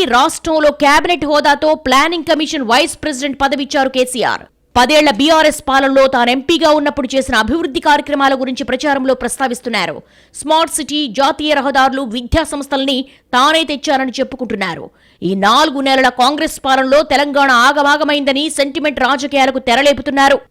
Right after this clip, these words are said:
రెండు వేల పద్దెనిమిదిలో కరీంనగర్ పార్లమెంట్ పరిధిలో ఏడుకేడు సీట్లు గులాబీ కైవసం చేసుకుంది. అయితే పార్లమెంట్ ఎన్నికల్లో మాత్రం వినోద్ కుమార్ పరాజయం పాలయ్యారు. సొంత పార్టీ నేతలే వినోద్ కుమార్కు వ్యతిరేకంగా పనిచేశారని,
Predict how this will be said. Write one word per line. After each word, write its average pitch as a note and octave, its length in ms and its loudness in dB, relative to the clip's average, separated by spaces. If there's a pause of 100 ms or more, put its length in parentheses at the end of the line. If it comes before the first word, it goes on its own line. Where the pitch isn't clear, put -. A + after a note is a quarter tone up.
(220)
రెండు B3 320 2
వేల C#4+ 140 4
పద్దెనిమిదిలో C#4 520 2
కరీంనగర్ C#4+ 640 0
పార్లమెంట్ D4+ 520 0
పరిధిలో C#4 320 2
ఏడుకేడు D4 640 2
సీట్లు D4+ 320 -4
గులాబీ C#4+ 340 2
కైవసం C4 460 0
చేసుకుంది. D3 480 -8 (360)
అయితే D4+ 240 2
పార్లమెంట్ E4 580 2
ఎన్నికల్లో D4 420 0
మాత్రం C#4 300 -2
వినోద్ D4+ 300 -2
కుమార్ C#4 280 2
పరాజయం C#4+ 420 0
పాలయ్యారు. C#4 500 2 (460)
సొంత C#4 240 -2
పార్టీ D4 400 -2
నేతలే C#4 320 0
వినోద్ D4+ 340 -2
కుమార్కు D4 300 0
వ్యతిరేకంగా D#4 500 0
పనిచేశారని, C#4+ 760 0